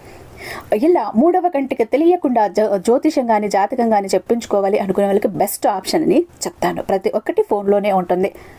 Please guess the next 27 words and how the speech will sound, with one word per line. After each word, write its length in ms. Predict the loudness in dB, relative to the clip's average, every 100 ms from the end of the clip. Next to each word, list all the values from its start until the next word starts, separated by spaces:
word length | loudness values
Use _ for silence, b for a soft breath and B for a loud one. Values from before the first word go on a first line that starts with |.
| B B B -4
మీకు 160 | 0 2
ఎలాంటి 380 | 2 0 0
ప్రాబ్లం 400 | 0 0 2 0
అయినా 180 | 2 0
అవనివ్వండి, 520 | 0 -2 0 -2 0
ప్రేమ, 460 | 0 2 2 0 -2 0
పెళ్లి, 360 | 0 4 2
ఉద్యోగం, 520 | 4 2 2 0 0 -2
రాజకీయం, 520 | -2 -2 0 0 2
విదేశీ 320 | 0 0 0
ప్రయాణం, 380 | -2 -2 0 0
ధనం 280 | 2 2 4
నిలకడగా 380 | 4 2 0
లేకపోవటం, 560 | 0 0 -2 -2 -2 -2
భార్యాభర్తల 580 | -4 2 2 0 -4 -2
మధ్య 220 | 0 0
గొడవలు, 440 | 0 0 0 -2 -6 B B B -4
ఆస్తి 300 | -4 -2 -2
తగాదాలు, 560 | 0 0 0 2 2
అప్పుల 280 | 0 -2 -2
బాధలు, 480 | 0 -2 0 0 -2
స్త్రీ 220 | 0 0
పురుషులకు 380 | 0 -2 -2 -2
ఎటువంటి 320 | 0 0 0
గుప్త 260 | -2 -2 -4
సమస్యలు 440 | 0 -2 2 0
ఉన్నా 340 | 2 4 2